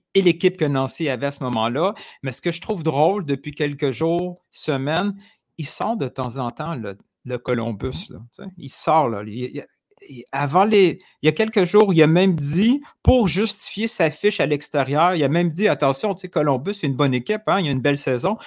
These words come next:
ils ont trois victoires à l'étranger. » Ils ont, ils, ils, ils commencent à trouver ces béquilles de communication qu'il y avait à D C United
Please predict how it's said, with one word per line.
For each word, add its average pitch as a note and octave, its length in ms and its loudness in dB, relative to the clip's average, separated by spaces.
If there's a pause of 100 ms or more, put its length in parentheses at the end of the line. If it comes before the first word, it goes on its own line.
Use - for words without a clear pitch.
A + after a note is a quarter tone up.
(140)
ils C#3+ 80 0
ont C#3 80 4
trois E3 180 6
victoires C#3+ 400 0
à A2 60 -4
l'étranger. » A2+ 580 -8 (400)
Ils D#3 140 2
ont, F3+ 320 4
ils, E3 160 -10
ils, F3 180 -6
ils E3+ 160 -6
commencent A3 520 2
à E3 60 -2
trouver F3 800 -2
ces F3 220 0
béquilles F3 400 -2
de F3 80 0
communication E3 960 0
qu'il G3 160 -6
y D#3+ 60 6
avait D3+ 240 0
à E3 100 0
D C#3+ 140 -6
C D#3+ 120 -6
United C#3+ 680 0